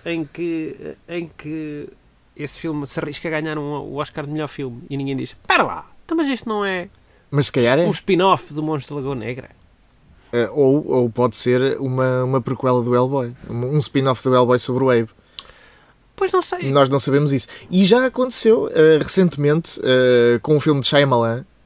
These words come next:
Speaker 2: eh, estarmos a ver um filme que não sabíamos que, que de facto estava ligado a outro que ele já tinha realizado.
Speaker 1: Ah,
Speaker 2: Eh,
Speaker 1: sim.
Speaker 2: portanto, esse tipo de coisa está,
Speaker 1: Isso
Speaker 2: está a
Speaker 1: era,
Speaker 2: acontecer.
Speaker 1: é, isso era bastante interessante.
Speaker 2: Foi interessantíssimo. Foi
Speaker 1: Mas nesse
Speaker 2: interessantíssimo.
Speaker 1: caso era bastante interessante,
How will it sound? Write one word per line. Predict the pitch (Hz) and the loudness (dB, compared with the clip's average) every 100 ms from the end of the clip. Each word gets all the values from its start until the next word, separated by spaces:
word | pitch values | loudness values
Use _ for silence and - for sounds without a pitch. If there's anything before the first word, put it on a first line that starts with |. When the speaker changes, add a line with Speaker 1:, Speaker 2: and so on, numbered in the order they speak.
| _ _ | _ _
Speaker 2:
eh, | 123 131 135 135 131 127 | 0 2 4 4 4 2
estarmos | 120 151 139 127 | 2 0 0 0
a | |
ver | 135 | 0
um | 139 | -2
filme | - 143 147 147 | 0 2 2 0
que | - 160 | -2 0
não | 160 | 0
sabíamos | - 143 135 139 143 | 0 0 0 -2 -6
que, | - 143 135 - | -6 -4 -4 -8
que | |
de | 131 | -10
facto | - 131 | -8 -6
estava | - 139 139 | -2 0 2
ligado | 131 131 | 2 2
a | 139 | 4
outro | 135 - | 2 0
que | 147 | -2
ele | 135 | -2
já | 131 | -2
tinha | 139 | -4
realizado. | 127 123 131 113 98 - - - - - - _ | -4 -4 -4 -6 -8 -16 -20 -20 -20 -20 -20 _
Speaker 1:
Ah, | - 104 147 | -4 0 0
Speaker 2:
Eh, | |
Speaker 1:
sim. | - - 104 95 - 95 - | 0 -4 -6 -10 -14 -16 -8
Speaker 2:
portanto, | 120 107 123 123 - 135 131 139 | -6 0 0 0 0 2 4 4
esse | 151 - | 4 2
tipo | - 131 | -2 -4
de | - | 2
coisa | 156 143 | 4 4
está, | 147 - 147 139 135 127 120 | 0 2 4 6 6 4 0
Speaker 1:
Isso | 117 117 | 0 2
Speaker 2:
está | |
a | 135 | 2
Speaker 1:
era, | 175 123 | 2 0
Speaker 2:
acontecer. | 185 - | 0 0
Speaker 1:
é, | |
isso | 165 175 240 | -2 -2 -4
era | 269 | -6
bastante | 262 262 | -6 -8
interessante. | 262 - 226 202 | -8 -14 -16 -8
Speaker 2:
Foi | - | -4
interessantíssimo. | 113 - 139 127 - 104 104 _ _ _ | -4 -4 -4 -4 -8 -12 -16 _ _ _
Foi | - 120 | -6 -4
Speaker 1:
Mas | 117 | -2
nesse | 123 120 | -2 -2
Speaker 2:
interessantíssimo. | |
Speaker 1:
caso | 147 180 | -4 -6
era | 202 | -10
bastante | - 208 208 | -12 -16 -14
interessante, | - 214 | -14 -16